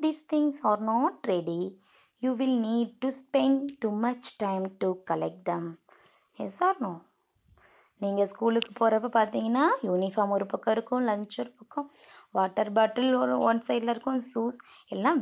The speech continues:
வேரியஸ் சைட்ஸ், வேரியஸ் டிஃப்ரெண்ட் சைட்ஸில் இருக்கும். நீங்க என்ன பண்ணுவீங்க? வேக வேகமா போய் எல்லாத்தையும் கலெக்ட் பண்ணிட்டு ஸ்கூலுக்கு ரெடி ஆவீங்க. Is there no? Yes. Likewise, in a grocery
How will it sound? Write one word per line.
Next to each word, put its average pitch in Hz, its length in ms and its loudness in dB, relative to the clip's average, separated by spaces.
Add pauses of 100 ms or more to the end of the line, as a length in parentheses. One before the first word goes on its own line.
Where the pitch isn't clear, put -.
வேரியஸ் 208 540 2
சைட்ஸ், 170 300 -4 (180)
வேரியஸ் 196 440 0 (100)
டிஃப்ரெண்ட் 214 360 -8
சைட்ஸில் 202 300 -2
இருக்கும். - 240 -20 (340)
நீங்க 240 200 4
என்ன 254 180 2
பண்ணுவீங்க? 202 460 2
வேக 180 200 2
வேகமா 185 280 0 (100)
போய் 214 160 -2 (100)
எல்லாத்தையும் 196 520 0
கலெக்ட் 202 320 2 (100)
பண்ணிட்டு 240 460 2 (680)
ஸ்கூலுக்கு 294 460 2
ரெடி 196 200 0 (100)
ஆவீங்க. 180 340 0 (340)
Is 233 140 -2
there 285 240 6
no? 269 120 4 (600)
Yes. 160 180 -4 (640)
Likewise, 202 640 2 (400)
in 240 160 4
a 247 120 2
grocery 247 480 2